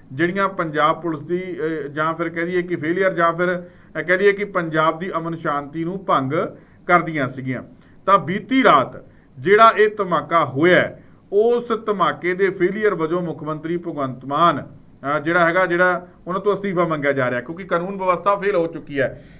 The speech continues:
ਕਿਉਂਕਿ ਭਗਵੰਤ ਮਾਨ ਗ੍ਰਹਿ ਮੰਤਰੀ ਵੀ ਨੇ, ਮੁੱਖ ਮੰਤਰੀ ਹੋਣ ਦੇ ਨਾਲ ਨਾਲ ਗ੍ਰਹਿ ਮੰਤਰੀ ਵੀ ਨੇ, ਪੁਲਿਸ ਦੇ ਮੰਤਰੀ ਵੀ ਨੇ ਔਰ ਇਹ ਜਿਹੜਾ ਧਮਾਕਾ ਜਿੱਥੇ ਮਨੋਰੰਜਨ ਕਾਲੀਆ ਦੇ ਘਰ ਦੇ,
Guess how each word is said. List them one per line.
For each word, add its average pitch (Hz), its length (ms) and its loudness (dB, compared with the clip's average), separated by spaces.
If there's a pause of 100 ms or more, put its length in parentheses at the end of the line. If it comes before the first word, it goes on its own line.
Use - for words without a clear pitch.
(120)
ਕਿਉਂਕਿ 185 240 -2
ਭਗਵੰਤ 175 500 0
ਮਾਨ 185 280 4
ਗ੍ਰਹਿ 147 360 4
ਮੰਤਰੀ 170 380 -2
ਵੀ 143 160 -8
ਨੇ, 101 180 -10 (340)
ਮੁੱਖ 147 200 -6
ਮੰਤਰੀ 175 340 -2
ਹੋਣ 175 220 0
ਦੇ 175 120 0
ਨਾਲ 156 240 4
ਨਾਲ 156 260 4
ਗ੍ਰਹਿ 156 300 4
ਮੰਤਰੀ 160 360 -4
ਵੀ 151 140 -10
ਨੇ, 170 140 -4
ਪੁਲਿਸ 165 280 -8
ਦੇ 165 140 -2
ਮੰਤਰੀ 147 400 -6
ਵੀ 165 140 -6
ਨੇ 165 240 -2 (520)
ਔਰ 185 220 8 (720)
ਇਹ 247 160 2
ਜਿਹੜਾ 233 240 4
ਧਮਾਕਾ 196 540 2
ਜਿੱਥੇ 190 320 2
ਮਨੋਰੰਜਨ 175 500 -2
ਕਾਲੀਆ 170 400 2
ਦੇ 175 140 -2
ਘਰ 165 200 2
ਦੇ, 165 400 -2